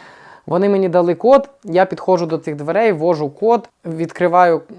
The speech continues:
е, цей, е, бокс, нема ключа. Я такий: «Камон, <laughs> нема ключа». Підходжу до електрика, кажу:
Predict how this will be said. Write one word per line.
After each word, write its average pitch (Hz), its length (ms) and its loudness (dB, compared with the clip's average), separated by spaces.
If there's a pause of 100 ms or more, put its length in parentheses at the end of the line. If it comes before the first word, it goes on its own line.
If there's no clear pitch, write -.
(120)
е, 143 220 -6
цей, 147 400 -4
е, 131 520 -6 (380)
бокс, 208 460 0 (120)
нема 175 240 -2
ключа. 143 480 -8 (1200)
Я 143 140 -4
такий: 139 280 -8
«Камон, 139 420 0 (140)
<laughs> - 120 -16
нема 180 220 0
ключа». 185 280 -2
Підходжу 214 340 2
до 175 120 0
електрика, 185 460 2
кажу: 160 300 -4